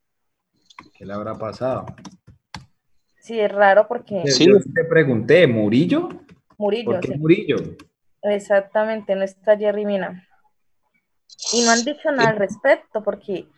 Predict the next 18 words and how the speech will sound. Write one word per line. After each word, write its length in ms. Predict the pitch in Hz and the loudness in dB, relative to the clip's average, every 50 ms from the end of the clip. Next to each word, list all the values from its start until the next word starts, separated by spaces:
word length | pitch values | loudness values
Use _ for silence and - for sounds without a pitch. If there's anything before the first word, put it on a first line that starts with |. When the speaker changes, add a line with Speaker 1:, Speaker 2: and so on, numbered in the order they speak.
| _ _ _ _ _ _ _ | _ _ _ _ _ _ _
Speaker 2:
estoy 220 | - - - 226 | -14 -6 -6 -6
aquí 160 | 226 - 262 | -4 -4 -4
leyendo, 460 | 247 247 233 233 240 233 233 247 247 240 | -2 -2 -2 0 -2 -2 -2 -4 -4 -4
pues, 160 | 247 247 247 | -6 -6 -4
en 180 | 233 226 226 | -6 -8 -8
Twitter 320 | - 240 233 233 240 240 226 | -8 -6 -4 -2 -2 -2 -2
y, 220 | 226 208 190 - - _ _ _ _ _ _ _ _ _ | -4 -8 -8 -10 -14 _ _ _ _ _ _ _ _ _
y 80 | 208 208 | -6 0
no 100 | 208 202 | 2 2
dicen 340 | 202 208 208 220 233 233 233 | 2 2 0 -4 -6 -6 -4
ninguna 340 | 220 208 196 190 196 202 | -4 -6 -2 -2 -2 -2
información 560 | 208 208 - 226 220 220 214 202 196 - 196 185 | -2 -4 -4 -6 -4 -2 -2 -4 -2 -4 -4 -4
al 120 | 196 196 | -4 -4
respecto 520 | 220 208 208 - - 185 180 - _ 202 | -4 -6 -6 -6 -6 -6 -6 -6 _ -4
del 160 | 208 196 196 - | -4 -4 -6 -8
caso 380 | - 185 185 185 - 196 196 180 | -6 -6 -6 -4 -4 -6 -4 -2
Jerry 320 | 202 202 196 196 196 196 | 0 0 0 0 -2 -6
Mina. 360 | 208 226 247 233 180 160 - | -6 -6 -6 -8 -8 -10 -12